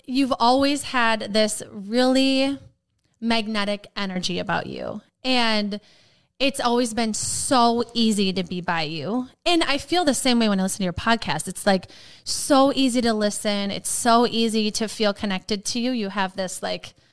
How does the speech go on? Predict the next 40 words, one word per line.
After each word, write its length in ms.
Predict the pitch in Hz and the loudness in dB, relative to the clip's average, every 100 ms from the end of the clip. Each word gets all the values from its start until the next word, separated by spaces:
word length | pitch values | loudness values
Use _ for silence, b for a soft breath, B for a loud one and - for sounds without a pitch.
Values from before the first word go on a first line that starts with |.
| _ | _
just, 180 | 269 - | -6 -2
I 120 | 240 | -4
can't, 180 | - 262 | -4 -2
I 120 | 240 | 0
don't 100 | 247 | 2
know 120 | 262 247 | 4 4
how 60 | |
else 80 | 240 | 2
to 60 | 220 | 2
say 140 | 247 | 2
it, 60 | 214 | 4
but, 80 | 202 | 2
like, 100 | 196 | 0
this 220 | 190 190 | -4 -4
magnetic 440 | 180 180 180 - | -4 -4 -6 -8
presence. 500 | - 254 208 190 - | 0 2 2 -2 -6
And 140 | - 220 | -2 -2
so, 360 | 233 202 190 B B B - | 2 0 0 B B B -2
so 180 | 359 403 | 2 2
happy 200 | 349 349 | 2 0
that 220 | 247 - | 0 4
Brooke 180 | 320 320 | 4 4
gets 220 | 381 - | -2 -2
to 80 | 349 | 0
meet 320 | 339 330 349 | 0 0 0
you 140 | 320 | 2
and 240 | 311 220 196 | 2 0 -4
that 100 | 190 | -8
our 160 | 185 | -8
listeners 560 | 190 359 508 480 466 466 | -4 -2 0 -2 0 0
and 120 | 415 | 0
followers 500 | 370 302 302 302 294 | 2 2 2 0 -4
get 160 | - 214 226 | -4 -2 0
access 480 | 269 - 254 254 | -2 0 0 0
to 160 | - 247 | -2 0
you 100 | 247 | 0
because 560 | 220 214 208 190 190 214 | 0 0 2 2 0 -4
you're 60 | |
just 180 | - - | -4 -2
awesome. 420 | - 349 - 190 | 0 0 -2 -6